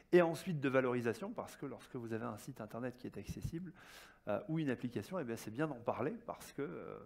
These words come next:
les déficients visuels et plus largement, euh, les personnes en situation de handicap sont des clients avant, euh,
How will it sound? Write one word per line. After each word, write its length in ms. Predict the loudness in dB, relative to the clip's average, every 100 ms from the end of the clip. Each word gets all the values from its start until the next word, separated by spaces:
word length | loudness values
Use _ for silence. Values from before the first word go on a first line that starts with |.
| -18 -20 -20 -20 -20 -2
les 160 | 4 6
déficients 460 | 4 0 -6 -4
visuels 500 | -2 0 2 2 2 0
et 120 | 0
plus 160 | 0
largement, 640 | -2 -2 -4 -6 -6 -6 -8
euh, 60 | -10 -14 -16 -8
les 100 | -6
personnes 320 | -4 -6 -6 -10
en 80 |
situation 340 | -12 -12 -12 -12
de 60 |
handicap 360 | -12 -8 -8 -8
sont 260 | -16 -10 -4
des 140 | -4
clients 480 | -4 -6 -4 -4 -4 -12 -20 -20 -20 _ _ -16 -16 -20 _ -6
avant, 460 | -4 -4 -6 -6
euh, 140 | -8